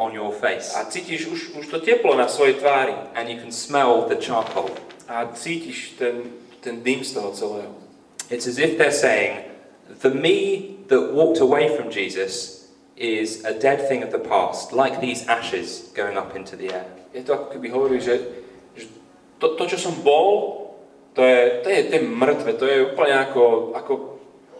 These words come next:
Speaker 2: ako tento oheň, ktorý tu proste horí, to je nič, už koniec.
Speaker 1: They want to be clear. Jesus is a better and truer master than any magic or magician.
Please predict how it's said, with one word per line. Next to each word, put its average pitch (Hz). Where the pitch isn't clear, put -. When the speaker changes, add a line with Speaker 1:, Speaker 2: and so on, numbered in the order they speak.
Speaker 2:
ako -
tento 185
oheň, 151
ktorý 120
tu 123
proste 117
horí, 107
to 135
je 107
nič, 120
už -
koniec. -
Speaker 1:
They -
want 143
to -
be 127
clear. -
Jesus 127
is 113
a 110
better 147
and 117
truer 165
master 104
than -
any 139
magic -
or 98
magician. 98